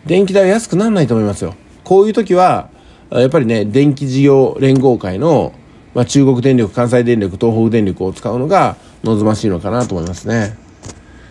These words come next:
平時にはね、あの、やっぱり二次的な電力会社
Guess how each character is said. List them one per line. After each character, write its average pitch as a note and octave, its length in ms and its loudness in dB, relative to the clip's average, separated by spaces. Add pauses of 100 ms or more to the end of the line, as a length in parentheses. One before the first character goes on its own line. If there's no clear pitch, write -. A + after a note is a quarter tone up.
(200)
平 C4 220 2
時 F3+ 120 2
に B2+ 120 4
は F#2+ 100 0
ね、 G#2 220 -4 (480)
あ - 40 -10
の、 F2+ 220 -4
や G2+ 80 -4
っ - 20 -4
ぱ A#2 60 0
り A2+ 80 4
二 B2+ 100 6
次 B2 80 -2
的 C3 160 0
な C3 140 2
電 B2 180 2
力 A#2+ 160 0
会 A2+ 160 2
社 E2 300 -6